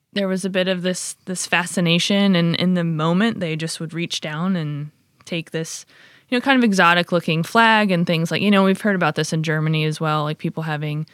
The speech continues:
Nazi memorabilia or taking the guns off of, um, you know, dead Nazis and things like that. So it's not, um, specific just to the Pacific battlefields. So I think that was something just really trying to get at the heart of why, and no one's really provided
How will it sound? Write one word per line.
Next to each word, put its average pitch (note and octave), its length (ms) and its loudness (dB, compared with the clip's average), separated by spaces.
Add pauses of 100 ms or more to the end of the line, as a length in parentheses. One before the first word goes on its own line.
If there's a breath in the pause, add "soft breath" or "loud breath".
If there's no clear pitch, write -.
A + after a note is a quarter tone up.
(320 soft breath)
Nazi D#3 300 -4
memorabilia D3+ 720 -4
or D3 280 -4
taking D#3 460 -6
the D3+ 100 -6
guns D3 380 -6
off D3 240 -6
of, D3+ 260 -8
um, D3 320 -10 (160)
you F3+ 80 -2
know, D#3+ 100 0
dead C#3+ 200 -8
Nazis D3 500 -10
and D3 120 -12
things D#3+ 200 -8
like D#3 140 -6
that. D3 260 -2
So F#3 120 4
it's F3+ 180 2
not, G3 240 6 (720 soft breath)
um, D3 440 -2 (260)
specific F3+ 520 -2
just - 400 -2
to F3+ 100 -2
the D#3 100 -2
Pacific D#3+ 500 -8
battlefields. F3 680 -8 (720 loud breath)
So A3 240 0
I G3+ 140 0
think C4+ 260 0
that G#3+ 340 2
was F#3+ 200 -2
something F3 640 -2
just F#3 160 -4
really F#3+ 200 0
trying F#3+ 200 -2
to F3 60 0
get D#3+ 140 0
at D3+ 100 -2
the E3 60 -8
heart E3 260 0
of D3+ 140 -6
why, D3+ 300 2
and A#3 240 6
no A3 120 4
one's B3+ 400 4
really G3+ 400 0
provided E3 800 0